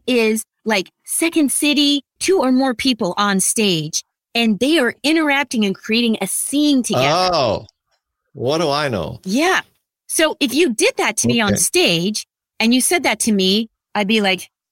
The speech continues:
Speaker 1: "All right, Dan, enough with the jokes again. This is a real date. We're in a really nice restaurant here. I wanna have a real conversation with you," you know? So I'd make it more part of your character. It's like, "Honey, no, we're in a counseling session.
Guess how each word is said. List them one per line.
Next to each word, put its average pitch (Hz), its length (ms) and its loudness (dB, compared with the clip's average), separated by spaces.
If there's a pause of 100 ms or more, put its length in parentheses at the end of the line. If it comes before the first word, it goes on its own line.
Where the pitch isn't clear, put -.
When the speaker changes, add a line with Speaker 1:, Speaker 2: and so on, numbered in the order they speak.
(440)
Speaker 1:
"All 240 180 2
right, 196 220 2
Dan, 175 480 2
enough 214 340 0
with 214 120 -2
the 196 80 2
jokes 170 340 -2
again. 160 240 0
This 339 160 0
is 370 120 0
a 262 80 0
real 226 280 0
date. 185 300 -2
We're 233 100 0
in 254 60 0
a 214 100 0
really 339 380 0
nice 277 260 0
restaurant 202 540 -2
here. 185 320 0 (280)
I 453 220 -2
wanna 392 160 2
have 294 180 0
a 330 80 0
real 294 220 2
conversation 370 840 -2
with 247 180 0
you," 208 480 0 (200)
you 285 120 2
know? 294 120 0 (180)
So 320 300 0 (100)
I'd 254 180 -2
make 294 180 0
it 440 100 0
more 262 220 0
part 233 240 0
of 233 60 2
your 226 120 2
character. 269 540 0 (140)
It's - 100 -14
like, - 140 -8 (100)
"Honey, 180 320 -6 (120)
no, 151 320 -4
we're 156 200 -4
in 151 80 -2
a - 20 -6
counseling 143 440 -8
session. - 340 -10